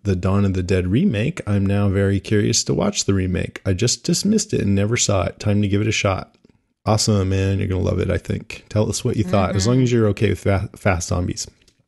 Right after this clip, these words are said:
Speaker 1: Also, any other zombie flicks slash comics, et cetera, you might recommend? I know you've talked about I, Zombie, the comic, on the podcast before. Is that related to,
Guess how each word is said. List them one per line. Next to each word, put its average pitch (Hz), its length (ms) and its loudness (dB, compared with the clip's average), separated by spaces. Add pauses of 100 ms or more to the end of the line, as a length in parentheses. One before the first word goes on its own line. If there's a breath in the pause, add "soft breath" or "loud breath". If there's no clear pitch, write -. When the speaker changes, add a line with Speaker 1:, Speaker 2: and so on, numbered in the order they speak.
(1000 loud breath)
Speaker 1:
Also, 110 440 2
any 131 280 2
other 139 180 4
zombie 117 360 4
flicks - 400 -2
slash 104 320 2
comics, 110 500 0
et - 80 -8
cetera, 104 440 2
you 98 160 2
might 101 280 0
recommend? 101 680 0 (260 loud breath)
I 104 60 0
know 110 140 4
you've 127 220 0
talked - 340 -2
about 101 420 2
I, 104 240 4
Zombie, 95 480 0
the 90 140 -4
comic, 95 520 -2
on 95 60 -2
the 90 80 -2
podcast 98 540 -2
before. 95 360 0
Is 92 120 0
that 110 180 2
related 110 360 4
to, 104 220 2